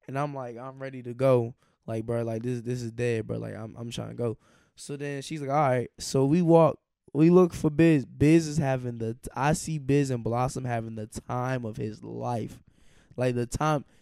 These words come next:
he, like, like, like, I'm sober. I haven't drank nothing, nothing. But Biz,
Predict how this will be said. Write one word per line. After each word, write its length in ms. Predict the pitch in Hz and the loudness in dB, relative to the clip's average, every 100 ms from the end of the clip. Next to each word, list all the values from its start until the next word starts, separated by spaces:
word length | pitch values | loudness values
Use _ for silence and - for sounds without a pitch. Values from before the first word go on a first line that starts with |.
| _ | _
he, 360 | - 208 208 | -6 0 0
like, 300 | 170 170 151 135 | 4 4 2 -2
like, 220 | 151 160 | -4 -2
like, 140 | 160 151 | -2 2
I'm 200 | 190 233 | 0 2
sober. 300 | 196 202 147 | 6 6 6
I 140 | 160 | 4
haven't 200 | 180 147 | 2 -2
drank 200 | 131 139 | -4 -4
nothing, 400 | 127 147 165 165 | -4 -4 -4 -4
nothing. 320 | 156 165 127 123 | -2 -2 -4 -6
But 240 | 127 120 | -6 2
Biz, 460 | 151 196 180 147 | 8 8 8 -4